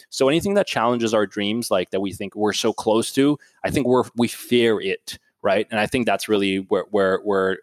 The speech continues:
um, it comes down. And I have some idea, like, some examples of, like, what you can do, but continue,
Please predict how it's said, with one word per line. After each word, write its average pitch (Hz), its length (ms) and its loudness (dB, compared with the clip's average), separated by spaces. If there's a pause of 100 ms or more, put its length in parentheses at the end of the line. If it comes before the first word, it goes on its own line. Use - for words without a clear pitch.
um, 87 360 -6
it 104 120 -4
comes 98 200 -4
down. 92 180 2
And 104 100 0
I 113 200 -2
have 127 80 0
some 107 340 -2 (340)
idea, 107 440 2
like, 95 160 2
some 104 160 -2
examples 98 400 -4
of, 92 80 -2
like, 85 120 -4
what 98 160 -2
you - 60 -12
can 98 100 -2
do, 92 120 2
but 95 200 -2
continue, 107 440 -2